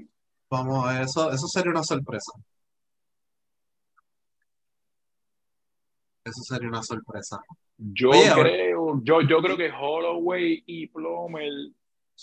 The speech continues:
Speaker 2: le van a llenar las manos a Bayamón. Entre ellos, entre ellos. Por eso dije
Speaker 1: Sí,
Speaker 2: también
Speaker 1: sí, sí,
Speaker 2: que
Speaker 1: sí.
Speaker 2: importante lo que ha-, que importante lo que haga también Santurce en términos de la pintura, y yo no creo que ellos se vayan a quedar ahí.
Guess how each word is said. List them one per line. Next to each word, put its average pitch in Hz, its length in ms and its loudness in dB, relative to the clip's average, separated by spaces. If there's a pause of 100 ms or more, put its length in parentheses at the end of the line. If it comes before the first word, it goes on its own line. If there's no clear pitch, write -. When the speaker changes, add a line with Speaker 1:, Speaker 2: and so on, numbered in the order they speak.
(160)
Speaker 2:
le 120 140 0
van 120 240 -2
a 127 40 0
llenar 131 300 0
las 127 160 -2
manos 120 380 -4
a 120 60 -2
Bayamón. 113 440 -4 (720)
Entre 123 600 4
ellos, - 420 -2
entre 143 680 2
ellos. 98 260 -4 (100)
Por 104 180 -6
eso 123 140 -4
dije 131 200 4
Speaker 1:
Sí, 147 60 4
Speaker 2:
también 170 500 2
Speaker 1:
sí, 131 340 -2
sí, - 180 -10
Speaker 2:
que 143 120 4
Speaker 1:
sí. 143 60 4
Speaker 2:
importante 139 520 4
lo 165 120 4
que 156 140 2
ha-, 156 160 0
que 151 100 -4
importante 135 560 -2
lo 165 140 -4
que 160 200 -4
haga 156 360 -2
también 151 520 -2
Santurce 156 800 0 (120)
en 117 200 -4
términos 131 520 -2
de 123 100 6
la 113 100 8
pintura, 123 460 4
y 120 240 4
yo 120 380 0
no 135 240 -2
creo 151 500 2
que 107 240 0
ellos 117 200 2
se 127 100 -6
vayan 120 220 -2
a - 20 -2
quedar 117 220 -2
ahí. - 220 -2